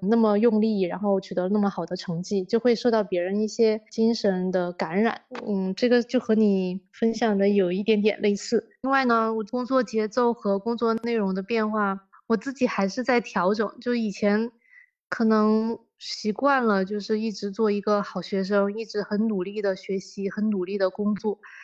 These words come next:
然后突然，也可能是因为有了小朋友吧，你不得不去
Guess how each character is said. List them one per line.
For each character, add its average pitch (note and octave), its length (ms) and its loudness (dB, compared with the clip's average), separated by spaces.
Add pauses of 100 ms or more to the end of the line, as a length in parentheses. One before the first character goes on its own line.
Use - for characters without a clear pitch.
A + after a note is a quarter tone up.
(240)
然 G3+ 100 2
后 G#3+ 100 4
突 A#3+ 200 0
然， A#3 380 2 (100)
也 A#3 120 -4
可 A3 200 0
能 F#3+ 180 2
是 A3 160 -2
因 A3 160 4
为 A3+ 180 4
有 F#3 140 2
了 F#3+ 140 0
小 - 160 -2
朋 - 180 0
友 G3 100 4
吧， F#3 200 0
你 F#3 180 0
不 A#3 180 -2
得 G3+ 200 2
不 A3 180 -4
去 A3 380 -2